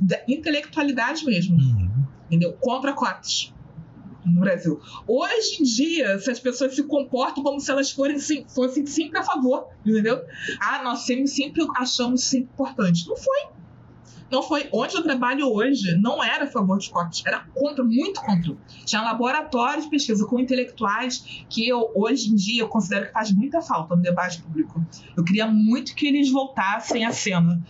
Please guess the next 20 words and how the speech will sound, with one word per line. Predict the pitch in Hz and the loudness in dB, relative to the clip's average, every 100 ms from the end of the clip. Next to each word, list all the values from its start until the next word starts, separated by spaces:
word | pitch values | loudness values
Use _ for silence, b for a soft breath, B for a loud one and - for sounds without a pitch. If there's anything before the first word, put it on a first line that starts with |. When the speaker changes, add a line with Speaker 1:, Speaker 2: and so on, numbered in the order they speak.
| B | B
Speaker 1:
porque, | - | -2
assim, | 175 190 | 2 2
são | 180 208 | 2 2
pessoas | 214 208 - 196 226 | 2 0 0 0 2
de | 240 | 4
muita | 208 208 | 4 2
qualidade, | 254 262 269 185 170 170 - - - B B B B - | 0 0 0 0 0 -2 -2 -12 -20 B B B B 0
entendeu? | 175 180 196 - | 2 2 0 0
É, | 165 156 151 143 - - | 0 2 0 0 -2 0
tem | 190 | 2
um | 180 180 | 4 4
nível | 190 214 | 4 4
muito, | 208 196 214 - 269 269 240 202 175 170 | 6 6 4 0 2 4 4 2 2 2
muito | 185 208 - | 2 2 0
alto | - 185 214 - | 0 0 0 2
de | 190 196 | 2 4
intelectualidade, | 202 196 - 214 247 190 185 226 | 2 0 -2 -2 -2 -2 -2 0
eles | 240 226 | -2 0
fazem | - 202 226 | -2 0 -2
falta | 277 220 185 180 196 | -2 -2 -2 -4 -8